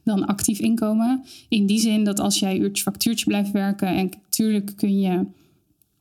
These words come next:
ehm, jouw uurprijs bijvoorbeeld verhogen, hè. En ik denk dat je, dat je met actief inkomen ook heel ver kunt komen. Ik denk uiteindelijk alleen dat er wel altijd manieren, eh, moeten zijn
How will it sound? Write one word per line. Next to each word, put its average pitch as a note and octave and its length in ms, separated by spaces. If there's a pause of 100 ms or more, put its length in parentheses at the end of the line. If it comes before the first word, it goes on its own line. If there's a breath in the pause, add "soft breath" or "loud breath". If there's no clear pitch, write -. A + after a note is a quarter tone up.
(360)
ehm, G#3+ 380
jouw G3 240
uurprijs G#3+ 380
bijvoorbeeld G#3 380
verhogen, G#3 600
hè. A3+ 160
En G3 320 (200)
ik G3+ 160
denk G3+ 180
dat G3 160
je, G3 260
dat G3+ 180
je A#3 400
met G3+ 240
actief G3+ 320
inkomen G3+ 360
ook A#3 180
heel A3+ 220
ver A3 240
kunt G3+ 200
komen. A3+ 480
Ik - 340
denk A3 200
uiteindelijk A3 640
alleen G#3 200
dat G#3 140
er G3+ 80
wel G3+ 220
altijd G#3 400
manieren, G3+ 540 (140)
eh, G3+ 220
moeten G3 320
zijn G3 440